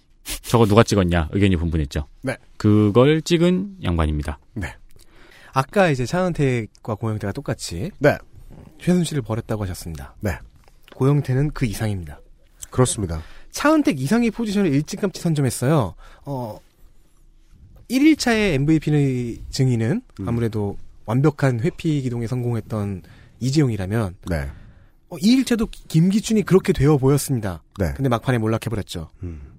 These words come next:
Speaker 3: 포위를 당하면서.
Speaker 2: 네.
Speaker 3: 어, 저는 고영태 씨를 엠브이피 증인으로 꼽고 싶습니다.
Speaker 2: 그래요?
Speaker 3: 처음부터 이상적인 포지션을 잡고 갔습니다.
Speaker 2: 네.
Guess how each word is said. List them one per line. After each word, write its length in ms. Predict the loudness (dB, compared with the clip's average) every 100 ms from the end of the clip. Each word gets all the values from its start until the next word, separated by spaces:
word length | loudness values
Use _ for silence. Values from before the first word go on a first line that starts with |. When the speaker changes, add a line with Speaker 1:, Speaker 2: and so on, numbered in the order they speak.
| -6
Speaker 3:
포위를 300 | 0 2 2
당하면서. 480 | 0 -4 -8 -12 -12
Speaker 2:
네. 180 | -8 -6 -8 -16 -20 -14
Speaker 3:
어, 340 | -8 -6 -6 -10 _ -20 -18
저는 320 | -2 2 4 2
고영태 1000 | 0 2 2 0 0 0 2 2 0 -2
씨를 400 | -6 -6 -6 -8 _ _ _ _ _ _
엠브이피 420 | -2 2 2 0 -2
증인으로 400 | -2 -2 -4 -8 _
꼽고 240 | -12 -8 -8
싶습니다. 500 | -8 -10 -12 -14 -20 -2
Speaker 2:
그래요? 360 | 4 6 6 2 -10 -18 -20 -20 -20 -20 -20 -20 -6
Speaker 3:
처음부터 680 | 4 6 6 2 2 2 2 -4 -20 -20 -20 -6
이상적인 520 | 2 4 4 4 2
포지션을 380 | 0 0 0 0
잡고 240 | -2 -8 -10
갔습니다. 500 | -10 -8 -8 -10 -14 -8
Speaker 2:
네. 240 | -6 -6